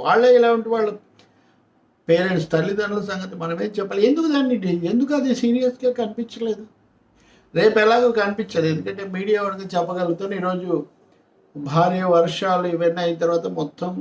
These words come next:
ఆక్రమించేస్తుంది. నిజంగా ఇది చాలా, ఆ, అనుచితమైన ధోరణి నేను భావిస్తున్నాను. మీడియా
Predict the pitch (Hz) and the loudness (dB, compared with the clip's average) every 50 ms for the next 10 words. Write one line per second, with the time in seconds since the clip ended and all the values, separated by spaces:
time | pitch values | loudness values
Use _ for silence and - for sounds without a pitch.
0 | - - - 165 165 156 160 - 180 175 165 156 147 151 160 151 - - - - | -10 -8 -6 -4 -4 -4 -6 -12 -10 -8 -8 -6 -6 -6 -6 -8 -8 -12 -18 -20
1 | - - - - - 202 220 214 311 302 294 294 269 240 - - 202 175 170 160 | -20 -20 -20 -12 -10 -8 -6 -4 -2 0 0 0 0 -2 -2 -2 -2 0 0 0
2 | 151 - - - - _ _ _ _ _ _ _ _ _ _ _ _ _ _ _ | 0 -2 -6 -10 -16 _ _ _ _ _ _ _ _ _ _ _ _ _ _ _
3 | _ _ _ _ _ _ _ _ _ _ _ _ _ _ - - - - - _ | _ _ _ _ _ _ _ _ _ _ _ _ _ _ -14 -14 -14 -14 -16 _
4 | _ _ _ _ _ _ _ _ _ _ _ - 175 208 233 254 247 254 - 269 | _ _ _ _ _ _ _ _ _ _ _ -4 -2 0 0 0 -2 -2 -4 -6
5 | 240 - 254 247 226 214 214 196 196 190 190 180 156 165 170 170 175 175 175 170 | -4 -2 0 0 0 0 -2 -2 -4 -4 -4 -4 0 0 0 0 0 -4 -6 -8
6 | 170 - 160 151 156 135 131 139 143 143 143 - _ - 143 123 117 - - - | -8 -8 -8 -8 -8 -6 -4 -2 -2 -2 -4 -6 _ -10 -8 -8 -8 -12 -16 -20
7 | - _ _ _ _ _ _ _ _ _ _ _ _ _ _ _ _ _ _ _ | -20 _ _ _ _ _ _ _ _ _ _ _ _ _ _ _ _ _ _ _
8 | _ _ _ 151 160 180 208 226 226 233 233 226 | _ _ _ -2 0 2 2 2 4 4 4 4